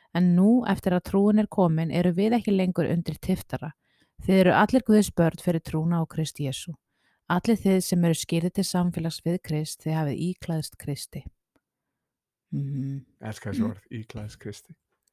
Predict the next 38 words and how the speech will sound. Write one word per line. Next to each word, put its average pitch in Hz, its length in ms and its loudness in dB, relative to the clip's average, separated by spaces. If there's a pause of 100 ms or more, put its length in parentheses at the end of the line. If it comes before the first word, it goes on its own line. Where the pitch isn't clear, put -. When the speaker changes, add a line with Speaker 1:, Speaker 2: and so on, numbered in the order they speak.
(340)
Speaker 2:
Þetta - 20 -14
er 104 80 -12
bara 104 180 -2
ein 107 140 -6
af 104 80 -6
mínum 101 240 -6
uppáhaldsorðum. 104 540 -8 (1400)
Það 113 60 -12
er - 20 -12
svona 110 160 -4
eins 104 80 -6
og 104 80 -6
maður 104 240 -2
sé 110 160 -4
bara 104 160 -8
svona 107 160 -8
falinn 117 480 -2
í 110 160 -4
skömm 117 320 -2
sinni 107 300 -4 (180)
í 110 140 -6 (100)
réttlæti 110 400 -2
Jesú 101 260 -2
Krist. - 380 -4
Mér 110 140 -8
finnst 190 100 2
það 175 220 4
Speaker 1:
Mhm. 170 180 2
Speaker 2:
geðveikt, 113 400 2
sko. - 220 -6 (180)
Speaker 1:
Mhm. 175 580 2 (140)
Speaker 2:
Og 113 120 -4
tiftari, 151 680 4 (220)
<laughs> - 200 -2
ég 160 160 10
veit 135 80 2
ekki 135 160 -2
hversu, 151 280 4